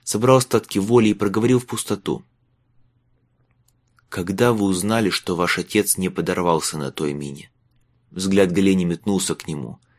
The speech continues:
Тело окаменело, но тут же обмякло. И он сказал:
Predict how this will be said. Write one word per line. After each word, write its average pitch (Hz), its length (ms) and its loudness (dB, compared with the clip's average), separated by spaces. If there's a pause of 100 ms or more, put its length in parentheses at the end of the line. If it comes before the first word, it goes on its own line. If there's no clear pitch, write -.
(220)
Тело 82 280 2
окаменело, 98 680 -2 (600)
но 123 100 -8
тут 123 220 0
же 90 120 2
обмякло. 76 560 -4 (600)
И 87 100 -6
он 85 140 -2
сказал: 95 520 -2